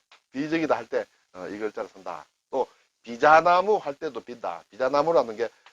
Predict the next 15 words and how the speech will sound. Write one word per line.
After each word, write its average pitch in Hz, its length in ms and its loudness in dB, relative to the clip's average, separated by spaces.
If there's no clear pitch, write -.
아들 131 240 -4
자자를 160 300 -2
써서 127 300 -8
비자나무다. 117 760 -6
그리고 160 260 0
말, 196 560 6
말소문을 220 600 2
넣게 156 180 -6
되면 123 280 -4
헐 214 300 6
뜯는다. 254 500 0
예, 101 140 -10
헐 220 180 2
뜯는 233 300 4
말, 139 200 6